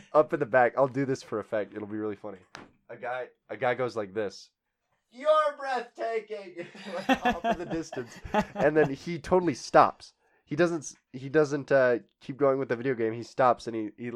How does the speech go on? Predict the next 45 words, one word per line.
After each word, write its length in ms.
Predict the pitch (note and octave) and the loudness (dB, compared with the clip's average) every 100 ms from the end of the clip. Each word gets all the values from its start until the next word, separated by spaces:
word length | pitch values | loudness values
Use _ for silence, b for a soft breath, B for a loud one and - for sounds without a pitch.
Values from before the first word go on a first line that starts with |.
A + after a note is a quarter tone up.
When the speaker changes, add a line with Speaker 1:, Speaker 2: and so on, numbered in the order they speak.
| - | -8
Speaker 2:
he 160 | B2+ C#3 | -8 -10
starts 320 | - C3+ A2+ | -8 -8 -2
laughing 320 | A2+ B2 B2 | 0 0 -2
a 20 | |
little 140 | A2 A2 | -4 -4
bit. 140 | G#2+ | -4
He's 100 | G#2+ | -6
like, 140 | G#2+ - _ B B B | -8 -10 _ B B B
"You're 640 | C4+ D4 D4 C#4+ C#4+ C4+ | 2 8 12 12 12 12
breathtaking." 640 | A3 F3+ - E3+ - E3+ - | 12 6 4 -4 0 0 8
He 80 | C#4+ | 10
screams 480 | - B3+ F#3+ G#3 A#3 | 10 10 8 4 2
back 200 | D#3 D#3+ | 2 0
at 80 | D#3+ | -2
him. 140 | D3 - B B | -8 -12 B B
It's 100 | - | -8
like, 140 | E3+ | -6
"You're 240 | G3+ A#3 B3 | 4 8 10
all 260 | B3 B3+ | 10 6
breathtaking." 800 | G#3+ G#3+ A3+ - - F#3 C3 B2 | 4 2 2 0 -6 -6 -6 -8
So 140 | A#2+ C3+ | -8 -2
now 160 | D3 | 0
the 180 | C#3 B2+ | 0 -2
internet 320 | A#2+ A#2 A2+ | -2 0 -2
is 140 | A2 G#2 | -2 -8
obsessed 500 | G2 - A2 G#2 - | -10 -4 -4 -4 -8
again 220 | G2 F#2+ | -10 -8
Speaker 1:
Oh, 280 | - E3+ D#3 | 0 4 4
Speaker 2:
with 100 | C#3+ | 4
Speaker 1:
I 20 | |
love 160 | D3 C#3+ | 2 2
Speaker 2:
Keanu 40 | B2 | 0
Speaker 1:
it. 40 | |
Speaker 2:
Reeves. 280 | G#2+ G#2 F#2+ | -4 -6 0
Speaker 1:
Keanu 180 | B3 F#4 | 0 0
Reeves 240 | B3 F#3 | -2 -2
is 100 | D3 | -4
a 60 | C#3+ | -6
really 160 | C#3+ A2+ | -6 -6
cool 160 | A2+ | -8
guy, 320 | G2 F#2+ F2+ F2+ | -8 -8 -6 0
Speaker 2:
Yeah, 120 | C#3+ | 2
he 80 | B2+ | 2
Speaker 1:
actually. 100 | B2 | -4
Speaker 2:
is. 320 | A2+ G2 | -6 -8